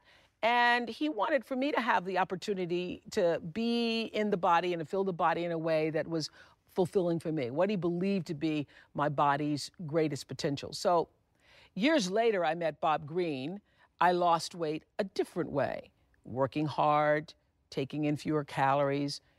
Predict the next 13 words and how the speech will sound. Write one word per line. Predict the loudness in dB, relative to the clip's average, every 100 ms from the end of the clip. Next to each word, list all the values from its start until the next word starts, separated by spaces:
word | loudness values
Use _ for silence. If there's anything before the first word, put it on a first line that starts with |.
| -16
expending | -10 -4 -2 0 0
more | 0 -2
energy. | -4 -4 -4 -4 -4 -6 -10 -20 -2
And | 0 2
we | 4
wrote | 4
a | 4
book | 2 0
together | -2 -4 -2 -4
called | -4 -2 0 0 -2 _ _ _
Make | -6 0 0 0
the | -4
Connection. | -2 0 0 0 -6 -8 -12